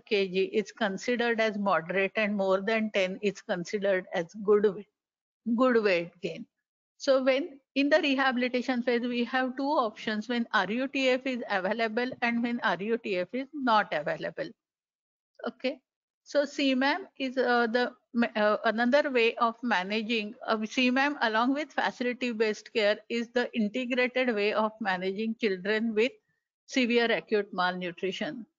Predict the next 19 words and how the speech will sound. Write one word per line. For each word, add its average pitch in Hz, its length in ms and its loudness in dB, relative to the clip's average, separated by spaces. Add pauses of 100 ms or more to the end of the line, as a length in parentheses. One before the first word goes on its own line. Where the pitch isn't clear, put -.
We 269 180 2
have 285 360 0
treatment 254 500 -2
option 233 380 -2
available. 220 540 -2
One 202 200 0
is 233 160 -2
centrally 226 540 -2
prepared 233 460 0
R 190 180 0
U 202 160 2
T 196 200 -2
F, 196 120 -2 (500)
indigenously 277 920 2
prepared 220 560 2
R 247 160 0
U 202 200 2
T 202 240 -2
F, 214 120 -4